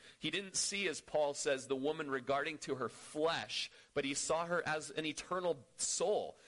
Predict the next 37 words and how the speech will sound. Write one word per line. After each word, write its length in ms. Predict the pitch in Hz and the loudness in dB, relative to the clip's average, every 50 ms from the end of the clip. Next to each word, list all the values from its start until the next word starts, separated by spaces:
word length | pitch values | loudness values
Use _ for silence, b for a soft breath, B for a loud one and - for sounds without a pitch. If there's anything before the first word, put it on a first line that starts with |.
| B B | B B
that 160 | B 147 - | B 0 0
needed 320 | 143 151 160 165 180 170 - | 0 -2 -2 0 0 0 0
salvation. 800 | - - 170 151 151 131 147 143 175 180 - - - 80 73 - - B B B B | 0 0 0 0 0 0 0 -2 -2 -2 -4 -4 -4 -4 -6 -6 -12 B B B B
And 120 | - 143 | -6 -6
he 100 | 143 165 | -4 -4
began 320 | 165 175 180 - 175 170 165 | -4 -4 -4 -2 -2 -2 -2
to 140 | - 160 151 | -2 -2 -2
speak 640 | - - - - - - - 214 233 262 254 - - | 0 0 -2 -2 -4 -4 -4 -2 -2 -2 -2 -4 -4
to 180 | - 160 123 107 101 | -2 0 0 0 0
her, 340 | 104 107 101 101 110 135 156 - B B B | 0 0 0 2 2 0 -2 -4 B B B
and 120 | B 147 147 | B -2 0
as 160 | 143 135 135 | 0 0 0
we 100 | 147 143 | 0 0
read, 480 | 143 139 160 180 202 165 151 143 143 - B B B B | 2 2 2 2 2 2 0 0 -2 -6 B B B B
her 480 | B - - 196 202 214 220 220 202 - | B -6 -2 0 2 2 2 2 0 -2
witness, 640 | 156 143 139 180 208 208 - 135 127 143 156 - 123 | -2 0 2 2 2 2 0 -2 -2 -2 -2 0 0
and 140 | 131 135 | 0 0
she's 280 | 127 - 156 165 196 165 | -2 -2 -2 -2 -4 -4
reasoning 540 | 147 143 147 151 156 151 151 156 156 147 143 | -2 0 0 0 0 -2 -2 -4 -4 -4 -4
through 200 | 131 143 147 139 | -2 0 2 2
what 140 | 135 117 - | 2 2 0
Jesus 460 | - - 143 147 147 143 147 135 - | -2 -2 -2 -2 0 0 -2 -2 -2
has 120 | 131 127 123 | -2 -2 -2
said 320 | - - 139 135 - 165 | 0 2 2 2 2 0
until 240 | 156 139 - 143 123 | -2 -2 0 0 0
finally 500 | - - 127 127 131 147 156 151 147 143 | 0 0 -2 0 0 0 0 0 0 0
she 200 | - - 147 135 | 0 0 0 0
says, 320 | - 151 135 127 123 120 | 0 0 0 0 0 -2
"You 80 | 131 135 | -2 0
know 100 | 139 143 | 2 4
what? 180 | 151 160 151 - - | 4 2 2 0 -2
I 100 | 147 175 | -4 -2
gotta 200 | 147 139 131 123 | -2 -2 -4 -2
go 120 | 123 113 | -2 -2
tell 260 | 110 - - 160 160 | -2 0 0 0 0
people 440 | 156 - 117 104 - - 107 107 104 B B B B B B | 2 0 -2 -2 0 2 0 0 0 B B B B B B
about 320 | - 123 131 135 131 127 | -2 -2 0 0 -2 -2